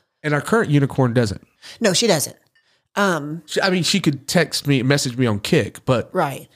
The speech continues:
Speaker 2: Yeah. And, and we do have that. So they could, and, you know, I'm not one of those that's gonna jump up and down and scream. Uh, but I just think it's out of respect that if something like that's happening, I know you're gonna tell me, so I don't really worry about that. But I do think that she shouldn't unless I, I tell her.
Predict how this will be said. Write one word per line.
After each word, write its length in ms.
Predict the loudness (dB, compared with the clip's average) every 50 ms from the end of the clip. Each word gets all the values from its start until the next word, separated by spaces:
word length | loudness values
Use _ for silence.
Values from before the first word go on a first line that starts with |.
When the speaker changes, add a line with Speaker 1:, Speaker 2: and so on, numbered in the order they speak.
| _ _
Speaker 2:
Yeah. 240 | -2 0 0 0 -4 -6 -4 -4
And, 160 | -2 0 0
and 200 | 0 0 0 0
we 80 | 0 0
do 140 | 2 2 2
have 200 | 2 2 2 2
that. 300 | 0 0 -2 -4 -10 -12
So 260 | -8 -4 -2 -2 0
they 140 | 0 -2 -2
could, 340 | 0 0 0 2 2 2 0
and, 160 | 0 -4 -6 -8 -14 -20 -20 -20 -20 _ _ _ _ _ _ _ _ _ _ _ -4
you 120 | 0 2
know, 140 | 4 4 4
I'm 120 | 4 4
not 160 | 2 2 2
one 100 | 2 0
of 60 | 2 2
those 360 | 2 2 2 2 0 -2 -2
that's 200 | -2 -2 -2 -2
gonna 180 | -4 -4 -4
jump 220 | -2 -2 -2 0 0
up 100 | -2 -2
and 100 | -2 -2
down 180 | -2 -2 -2
and 120 | -2 -2 -4
scream. 360 | -2 -2 -4 -4 -4 -6 -2 -2
Uh, 80 | -2
but 300 | 0 0 0 -2 -2 -4 -10 -18 -20 -20 -10 -4
I 100 | -2 -2
just 120 | -2 0
think 100 | 0 0
it's 100 | 0 0
out 120 | 0 0 0
of 40 | -2
respect 580 | -2 -2 0 2 2 2 2 0 -4 -10 -16 -6 -2
that 440 | -2 0 0 -2 -4 -6 -8 -10 _ _ _ _ _
if 100 | -2 -2 0
something 120 | 2 2
like 100 | 2 2
that's 160 | 0 0 -2 -2
happening, 280 | -4 -2 -2 -4 -2 0
I 60 | 2
know 100 | 4 4
you're 140 | 4 4 2
gonna 120 | 2 0
tell 200 | 0 0 -2 -2
me, 160 | -2 -4 -2
so 320 | -2 0 2 2 2 0 -2
I 140 | -2 -2 -2
don't 140 | -2 0
really 200 | 0 0 0 0 0
worry 120 | 0 0 0
about 200 | -2 -4 -4 -4
that. 180 | -6 -4 -2
But 220 | 0 0 0 0 0
I 80 | 0
do 140 | 2 2 2
think 300 | 2 2 0 0 0 0
that 340 | 0 0 0 0 -4 -8 -12 -14
she 200 | -8 -2 0 0
shouldn't 320 | 2 2 2 2 0 -2 -4
unless 220 | -2 -2 -2 -2
I, 120 | -2 -2 -2 -4
I 120 | -6 -6 -6
tell 280 | -4 -4 -2 -2 -2
her. 200 | -2 -4 -6 -10